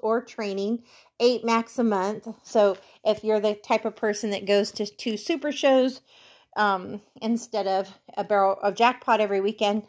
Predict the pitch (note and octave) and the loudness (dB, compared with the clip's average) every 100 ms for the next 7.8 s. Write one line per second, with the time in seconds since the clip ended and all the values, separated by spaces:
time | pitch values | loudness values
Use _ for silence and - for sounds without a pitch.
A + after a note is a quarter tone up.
0 | _ - - A3 G#3+ G3 G3+ A3 F#3+ F#3 | _ -20 -8 -6 -4 -4 -2 0 0 -4
1 | - _ G#3 G3 - G#3 E3 - G3+ F#3+ | -8 _ 2 2 4 2 2 -2 -6 -4
2 | F3+ F#3+ F#3 F3+ F#3 F#3 F3 F#3+ - F#3+ | -4 -4 -6 -4 -4 -2 -6 -4 -2 -2
3 | - A3 G3 F#3+ - G#3+ G3 F3+ F#3+ F3+ | 2 2 4 2 4 4 4 0 -4 -4
4 | F3+ F3 F3 F3 - _ - F3+ F3+ F3 | -10 -8 -6 -6 -8 _ -8 -4 -4 -2
5 | F3+ F3+ F3 F3 - A#3 B3+ C4 - - | -4 -4 -6 -6 2 4 4 2 -14 -6
6 | D#4 D#4 A4+ A4 F4 - A#3+ - - D#4 | 0 2 4 2 0 2 2 2 -8 -6
7 | E4+ F4 - E4+ D#4+ E4 E4+ | -4 -6 -4 0 2 0 -2